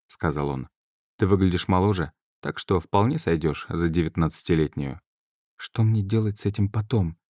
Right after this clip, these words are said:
В ответ девушка помахала паспортом перед Адрианом. "Уничтожить". Тот пожал плечами. "Он будет нужен только на время твоей учебы.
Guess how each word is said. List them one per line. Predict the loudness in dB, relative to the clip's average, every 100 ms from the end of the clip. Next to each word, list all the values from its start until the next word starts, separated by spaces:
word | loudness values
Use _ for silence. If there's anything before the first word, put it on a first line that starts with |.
| _ _
В | 0
ответ | 0 2 0 2
девушка | 2 2 0 -4
помахала | 0 0 0 -2 -2
паспортом | -4 -4 -6 -4 -4
перед | 0 0 2
Адрианом. | 0 0 -4 -6 -8 _ _ _ _ 2
"Уничтожить". | 4 4 2 2 2 -2 -12 _ _ _ -4
Тот | -4 0
пожал | 0 0
плечами. | 0 -2 0 -2 -2 -6 _ _ _ _
"Он | 2 4
будет | 6 4 4
нужен | 4 4
только | 2 2 2
на | 4
время | 4 4 2
твоей | 4 4
учебы. | 4 2 -2 -2